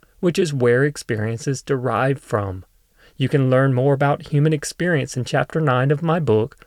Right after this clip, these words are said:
Fight Back. I hope so far I've helped you open your mind a bit and made a compelling case for you today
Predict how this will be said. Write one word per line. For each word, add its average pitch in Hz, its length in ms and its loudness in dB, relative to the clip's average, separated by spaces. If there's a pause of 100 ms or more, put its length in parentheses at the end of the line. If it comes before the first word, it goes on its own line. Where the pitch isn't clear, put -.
(160)
Fight 98 320 -6
Back. 95 420 -6 (680)
I 113 160 0
hope 135 320 -2
so 202 200 2
far 202 380 2
I've 127 220 2
helped 156 360 -2
you 185 120 -8
open 156 340 -2
your 240 100 -2
mind 233 340 -4
a 151 40 0
bit 117 460 0
and 139 180 2
made 147 180 2
a 143 60 0
compelling 151 760 -2
case 220 380 -4
for 151 100 -4
you 143 200 0
today 185 520 -2